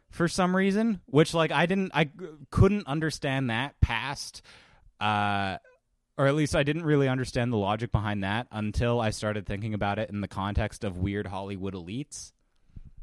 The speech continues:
Have you ever heard about, like, that weird conspiracy theory about Hollywood, how, how Hollywood elites, like, make people fuck kids so that way they can, like, take pictures of them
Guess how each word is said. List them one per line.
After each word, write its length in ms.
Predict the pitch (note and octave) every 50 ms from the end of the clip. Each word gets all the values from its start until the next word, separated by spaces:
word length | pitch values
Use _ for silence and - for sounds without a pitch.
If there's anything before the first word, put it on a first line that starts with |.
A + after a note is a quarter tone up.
| - _ _ _ _ _ _ _ _ _ _ _ _ - - _ - - - - _ - -
Have 140 | B2 G#2
you 140 | A2 A#2+ C3
ever 260 | D3 D3 E3 E3 D#3+ D#3+ D#3+ E3 D3+
heard 180 | B2 C#3 C#3 C#3+
about, 260 | C3+ C#3 C#3 C#3 C3+
like, 180 | C3 C3 B2+
that 300 | - C3+ A#2+ A#2+ B2 -
weird 280 | - A#2+ C3 C3 B2+ -
conspiracy 680 | - A#2+ A#2+ - - - A#2+ A#2+ B2 C3 B2+ - - B2+
theory 380 | A#2+ - C3 B2+ B2+ B2+ B2+ A#2+
about 260 | F#2+ G#2+ G#2 F2 E2+
Hollywood, 520 | G#2 G2+ A2 A2 A2+ A#2 A2+ G#2+ A#2 B2 -
how, 240 | A2 G#2+ G#2+ G#2+ - _
how 380 | _ - - G#2+ A2+ A#2+ A2+ G#2
Hollywood 560 | - - A2 A#2 B2+ B2 B2+ A#2 A#2 A#2+ A#2+
elites, 420 | B2 G#2 G2+ G#2 A2 B2 A#2 - -
like, 160 | A2 G2+ F2+
make 420 | G2 G2 G2+ G#2 A2 - - _ -
people 300 | - - - - A#2+ G#2+
fuck 280 | - - A2+ G#2+ - _ _ _ -
kids 320 | - A#2+ A#2+ B2+ C3 -
so 180 | - - - A2+
that 220 | G2+ G#2+ G#2+ F#2+
way 160 | A2 A2 G#2+
they 160 | G#2 G#2+ G#2+ G2+
can, 180 | - A#2 G#2+
like, 220 | G#2+ G#2+ G#2 F#2+ -
take 260 | - G#2 G2 - _
pictures 380 | - G#2+ G2+ - - A#2 G#2+
of 140 | A2+ G#2+ G2+
them 200 | G#2 G#2+ G#2 G#2+